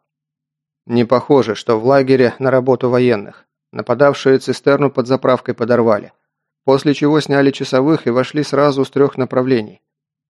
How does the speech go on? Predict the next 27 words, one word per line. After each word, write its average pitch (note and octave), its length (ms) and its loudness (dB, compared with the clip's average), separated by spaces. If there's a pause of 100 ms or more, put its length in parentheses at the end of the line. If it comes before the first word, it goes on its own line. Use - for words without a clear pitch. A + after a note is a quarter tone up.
(440)
Не C3+ 180 4
знаю, C#3+ 380 2
кто - 160 0
это B2 200 2
работал, D3 600 0
но D3 300 2
трупы G3 360 -2
там F3+ 260 0
только E3+ 300 -2
парней, D#3+ 560 0
что - 260 0
в C#3+ 40 2
лагере D3+ 420 2
отдыхали. C3 560 -2 (680)
Рикарду, B2+ 560 2
кстати, B2 400 0
не A#2+ 100 0
нашли, A#2 460 -2 (340)
а C#3 100 2
вот D3+ 200 0
автобус F3 480 -4
его C3+ 160 2
хвалёный A#2+ 500 0
сгорел. A#2 480 0 (1080)
Бродяга A#2 460 0
шестьдесят A2+ 520 -6
шесть. - 420 -16